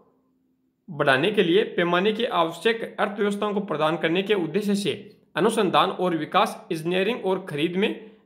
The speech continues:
संयुक्त रूप से निवेश करेंगे। अगला क्वेश्चन देखते हैं। अगला क्वेश्चन है दोस्तों कि दूसरा वैश्विक विकलांगता शिखर सम्मेलन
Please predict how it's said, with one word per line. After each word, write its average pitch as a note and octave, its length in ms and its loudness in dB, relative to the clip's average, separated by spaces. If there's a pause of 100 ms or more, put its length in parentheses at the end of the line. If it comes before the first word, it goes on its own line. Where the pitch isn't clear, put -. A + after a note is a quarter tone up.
संयुक्त G3+ 320 2
रूप G3 140 2
से - 140 2
निवेश E3 340 2 (500)
करेंगे। B2+ 400 2 (460)
अगला E3+ 220 2
क्वेश्चन G3+ 260 -2
देखते D3 260 -2
हैं। E3 200 0 (400)
अगला E3+ 240 2
क्वेश्चन G#3 300 -2
है E3 60 0
दोस्तों D#3 320 0 (360)
कि - 100 -6
दूसरा G#3+ 400 2
वैश्विक G#3 500 -2
विकलांगता E3+ 540 2
शिखर - 280 -4
सम्मेलन D#3 460 0